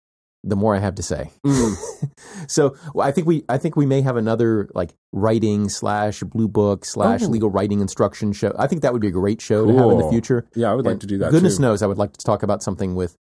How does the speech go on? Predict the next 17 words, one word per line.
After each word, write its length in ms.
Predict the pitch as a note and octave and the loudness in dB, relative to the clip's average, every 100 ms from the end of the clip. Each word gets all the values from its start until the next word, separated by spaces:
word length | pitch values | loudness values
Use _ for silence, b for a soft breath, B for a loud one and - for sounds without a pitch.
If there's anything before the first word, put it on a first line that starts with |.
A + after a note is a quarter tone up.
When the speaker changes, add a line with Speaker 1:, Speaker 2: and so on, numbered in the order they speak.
| _ - | _ -14
Speaker 1:
uh, 80 | - b | -14 b
and 160 | - - | -8 -4
I 80 | F#3 | -2
say 200 | A#3+ A#3 | 0 2
lower 240 | E3+ D3 | 4 2
stakes, 400 | - A#2+ F2+ - | 2 -2 -2 -2
although 340 | - B2 G#2 F#2 _ _ | 0 2 0 -2 _ _
let 120 | D3 | 0
me 100 | F3 B2 | 0 -2
be 120 | - F#2 | -6 -4
serious 320 | C3+ G2 - | 0 -2 -2
for 80 | F2 | -4
a 40 | |
second. 360 | - A2 E2+ - _ _ _ _ _ _ | -4 -4 -4 -8 _ _ _ _ _ _
Improving 600 | C3 - E3+ F3+ D#3+ D3 | -2 2 2 4 4 2
students' 500 | A#2+ - B2 A#2 G#2+ | 0 0 0 2 -2
writing 560 | - F2+ F#2+ G#2 G#2+ | -2 -2 0 0 -2